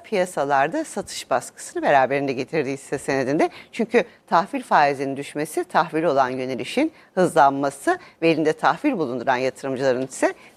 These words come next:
değer kazanmaları anlamına geliyor. Bu gözle baktığımızda yirmi bir günlük ortalamalar bin üç yüz doksan dokuz, elli günlük ortalama ise bin dört yüz on beş.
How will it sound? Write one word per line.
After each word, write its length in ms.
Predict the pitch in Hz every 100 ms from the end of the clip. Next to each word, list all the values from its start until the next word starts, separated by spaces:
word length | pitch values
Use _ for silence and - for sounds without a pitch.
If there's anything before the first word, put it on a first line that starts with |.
| -
değer 320 | 240 247 -
kazanmaları 680 | - 214 156 131 123 120 120
anlamına 420 | 120 120 120 123
geliyor. 360 | 117 123 123 139
Bu 80 | 247
gözle 380 | 359 262 196
baktığımızda 720 | 143 139 - 139 135 135 - 320 - _
yirmi 320 | 170 233 233
bir 120 | 226 254
günlük 380 | 214 139 147
ortalamalar 760 | 139 139 - 131 127 127 123 117
bin 80 | 175
üç 200 | 208 -
yüz 120 | 240
doksan 420 | 262 262 262 247
dokuz, 320 | 220 - 302 - - - _
elli 280 | 190 202 269
günlük 320 | 339 220 160
ortalama 480 | 151 - - 143 135
ise 260 | 131 - 233
bin 180 | 185 160
dört 260 | 156 -
yüz 120 | 180
on 200 | 147 135
beş. 240 | 107 -